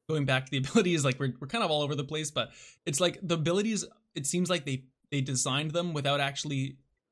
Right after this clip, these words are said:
thinking about how they're gonna affect the game. It's just like, "Oh, that would be a cool ability. Someone can have a fire trail, you know, or, like, as they run around, they can leave fire behind them. Like, that's, that sounds cool. We'll put it in the game," and whether or not it really works towards what they're, like, accomplishing your team's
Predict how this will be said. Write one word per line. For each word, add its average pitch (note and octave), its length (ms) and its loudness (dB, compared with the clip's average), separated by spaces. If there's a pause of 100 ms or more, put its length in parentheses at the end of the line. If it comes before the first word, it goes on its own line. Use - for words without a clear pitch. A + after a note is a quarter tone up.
(140)
thinking D3 260 -2
about B2+ 200 0
how B2 540 -2
they're B2+ 140 -2
gonna C3 240 0
affect C3+ 380 -4
the B2+ 60 -4
game. A2+ 480 -2
It's C3 180 -6
just C#3 200 -2
like, B2+ 180 -2
"Oh, F#3 100 2
that E3+ 140 6
would G#3+ 80 2
be E3+ 100 0
a C3+ 40 -2
cool C#3 180 -2
ability. C3+ 340 -2
Someone E3 240 -2
can D#3+ 80 -6
have D3+ 120 -4
a - 40 -8
fire D3 300 0
trail, G2+ 400 -8 (320)
you C3 80 0
know, B2 120 0
or, A#2+ 60 -2
like, A#2+ 140 -2
as C3 160 2
they C3 100 0
run C3 200 2
around, B2+ 340 0
they B2 80 -4
can A#2 260 -6
leave A#2+ 240 -4
fire C3 220 2
behind A2+ 320 -4
them. A2 120 -6
Like, A#2+ 140 -4
that's, F3+ 220 -2
that D#3 220 -2
sounds C3 260 -4
cool. B2 320 -6 (200)
We'll C3 100 -4
put E3 140 0
it E3 40 2
in D3+ 80 2
the C3+ 60 2
game," C3 320 2
and B2 220 -6 (260)
whether C3+ 260 2
or C3+ 40 0
not B2 180 2
it A2+ 100 -4
really B2 260 -2
works B2 440 -6
towards B2 640 -6
what C3 160 -6
they're, A#2 280 -6 (320)
like, B2+ 160 -4
accomplishing C3 560 -2
your B2+ 120 -4
team's B2 480 -4